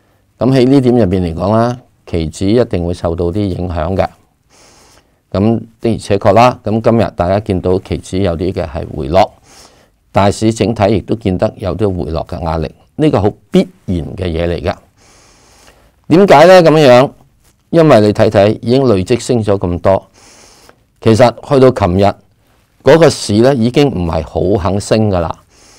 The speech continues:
你見得到佢就會係去到呢一度之後呢，已經有十字星出嚟。嗱，大家要留意一樣嘢，好多時有啲人佢做市嘅話呢，就朝頭早至到下晝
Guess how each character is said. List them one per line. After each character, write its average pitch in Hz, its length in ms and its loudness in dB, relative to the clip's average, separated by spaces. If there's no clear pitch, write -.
你 113 120 2
見 113 160 0
得 139 140 2
到 104 140 -2
佢 110 200 0
就 92 160 -4
會 87 140 -2
係 80 400 -4
去 98 140 0
到 95 120 0
呢 110 100 2
一 117 60 4
度 101 160 0
之 110 160 -6
後 90 120 0
呢， 101 220 0
已 98 160 -4
經 117 120 -2
有 95 140 -2
十 - 160 -6
字 - 160 -12
星 107 200 -6
出 110 120 -6
嚟。 92 120 -8
嗱， 107 120 2
大 - 180 4
家 185 100 6
要 175 140 6
留 95 180 4
意 107 60 0
一 131 60 4
樣 131 220 4
嘢， 90 240 -2
好 - 200 -2
多 196 260 6
時 92 320 -4
有 110 120 2
啲 151 180 4
人 127 240 4
佢 120 100 0
做 92 260 0
市 - 200 -8
嘅 95 220 2
話 92 180 0
呢， 131 160 2
就 123 140 2
朝 160 260 -2
頭 123 220 6
早 120 400 4
至 139 180 0
到 123 160 4
下 104 220 0
晝 113 420 4